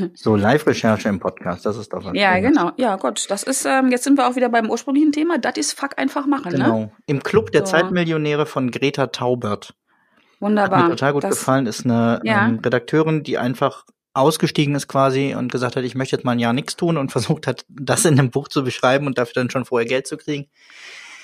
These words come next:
Speaker 1: Hat das geschafft und es ist, ich finde diesen Weg ganz spannend, dass sie mit vielen, vielen Menschen spricht, die eben bewusst sich gegen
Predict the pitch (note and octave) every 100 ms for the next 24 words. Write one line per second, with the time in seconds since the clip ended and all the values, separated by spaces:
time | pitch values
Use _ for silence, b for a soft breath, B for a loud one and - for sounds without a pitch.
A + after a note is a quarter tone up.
0 | B B B - D3 C#3 - B2 C3 C3+
1 | - C#3+ C3+ C3 B2 C#3 - - - D3+
2 | D#3 C3 A#2+ E3 D#3 C#3 - C#3 C3+ C3
3 | B2 A#2+ - D#3+ D#3+ D3 C#3 C3 C3 -
4 | B2 - D3 - B2 - B2 B2 B2 _
5 | _ - A#2+ A#2 C#3 D3+ - C3 - C3
6 | D3 D3 C#3